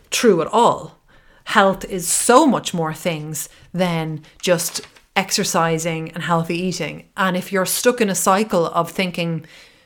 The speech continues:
just because you're working out and your food is better, or you're restrictive, or you're obsessing with your food, that you're being healthy, that again, you're,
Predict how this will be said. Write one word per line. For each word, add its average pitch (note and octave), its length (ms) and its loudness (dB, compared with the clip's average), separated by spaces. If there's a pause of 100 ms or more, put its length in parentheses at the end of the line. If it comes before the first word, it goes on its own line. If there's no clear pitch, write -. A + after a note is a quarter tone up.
just - 220 -4
because F#3+ 240 -2
you're F3 100 2
working F3+ 380 0
out E3+ 320 -2 (100)
and E3+ 180 -4
your E3+ 120 0
food A3+ 280 2
is F3+ 140 -4
better, D#3 460 -2 (260)
or F3 260 4
you're E3 160 0
restrictive, E3+ 540 -2
or E3+ 60 2
you're E3 160 2
obsessing E3+ 460 0
with E3+ 140 -4
your E3 100 -4
food, F3 220 -2
that D#3+ 160 -8
you're E3+ 100 -2
being E3+ 220 -4
healthy, F3 420 -2
that E3+ 160 -4
again, F3+ 480 0
you're, E3 260 0